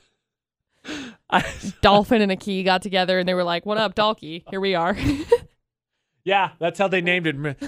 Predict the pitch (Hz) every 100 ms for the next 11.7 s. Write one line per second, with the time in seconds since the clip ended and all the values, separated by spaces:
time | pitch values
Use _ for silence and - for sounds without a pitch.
0 | - - 175 190 185 180 156 175 180 175
1 | 160 151 113 - _ _ - 202 190 -
2 | 196 180 165 165 170 165 190 180 170 175
3 | 160 156 151 170 170 156 147 156 160 -
4 | - 175 160 147 - 175 156 143 143 143
5 | 139 160 143 139 156 147 135 - 160 147
6 | 143 135 127 123 123 123 117 139 135 104
7 | - 494 508 - 427 440 359 349 - 359
8 | 349 339 - - _ _ _ _ _ _
9 | _ _ _ _ _ _ _ _ _ _
10 | _ _ - - _ - _ - 320 -
11 | - - 381 - 523 427